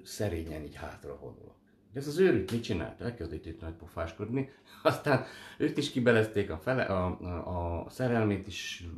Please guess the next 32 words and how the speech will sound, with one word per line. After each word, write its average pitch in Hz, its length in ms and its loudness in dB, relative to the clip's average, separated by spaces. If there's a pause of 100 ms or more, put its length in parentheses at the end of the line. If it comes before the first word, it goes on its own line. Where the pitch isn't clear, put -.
(180)
legyilkolták, 82 760 -6
meg 71 160 -10
egy 73 120 -18
csomó 73 260 -14
dolgot. 64 360 -16 (420)
Na 78 80 -14
most 76 320 -14 (340)
itt - 160 -20
nálunk 90 560 0
azért 92 240 0
nincsen 95 380 0
ilyen. 62 220 -10 (640)
Tehát - 360 -6 (420)
hál' 143 160 0
Istennek 80 400 -4
nem 92 200 2
megy, 78 300 -2
érted, 73 400 -8
senki, 87 400 -6
nem 80 180 -6
visznek - 320 -16
el - 100 -16
háborúba, 82 760 -6 (560)
meg, 73 540 -10
meg 80 220 -12
van 120 200 0
mit 95 280 -2
enni, 107 640 2 (560)
nézhetsz 101 460 -4
jó 92 160 0
filmeket 85 600 -6
a - 160 -18